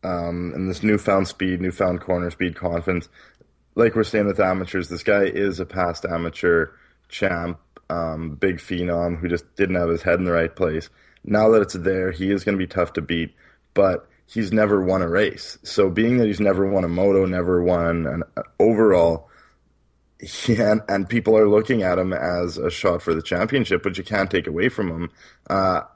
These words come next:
I'd like to see when the last time that's happened,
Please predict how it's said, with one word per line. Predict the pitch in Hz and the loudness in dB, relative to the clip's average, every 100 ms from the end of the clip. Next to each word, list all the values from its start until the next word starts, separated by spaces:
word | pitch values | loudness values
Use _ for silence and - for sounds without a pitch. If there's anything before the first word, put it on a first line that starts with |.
| - | -6
I'd | 90 98 95 | 0 0 0
like | 95 95 | 0 0
to | - 90 | -2 -4
see | - - - 95 | -6 -12 -6 -2
when | 92 95 | 0 0
the | |
last | 92 92 90 | 2 0 -2
time | - 87 | -2 0
that's | 87 101 113 - | 0 0 -2 -4
happened, | 73 71 78 | -6 -6 -10